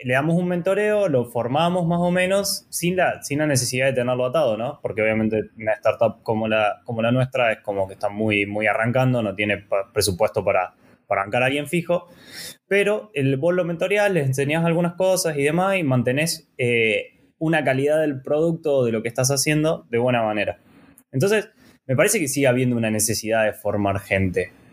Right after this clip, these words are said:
Pasa que ya creo que hay, eh,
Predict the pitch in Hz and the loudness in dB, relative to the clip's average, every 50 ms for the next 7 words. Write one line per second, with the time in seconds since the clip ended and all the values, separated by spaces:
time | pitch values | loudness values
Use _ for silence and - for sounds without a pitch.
0 | _ _ _ - 160 160 202 185 170 147 - - _ _ - - - - - - | _ _ _ -2 0 2 2 2 0 0 -4 -6 _ _ -20 -20 -20 -20 -20 -20
1 | _ _ - - 160 156 156 180 170 180 175 - 143 147 143 147 156 165 156 160 | _ _ -2 0 2 2 2 2 0 0 0 -2 0 0 0 2 2 0 -2 -4
2 | - 147 123 120 120 117 113 110 104 - - - _ | -2 0 0 2 2 2 2 2 0 -2 -4 -10 _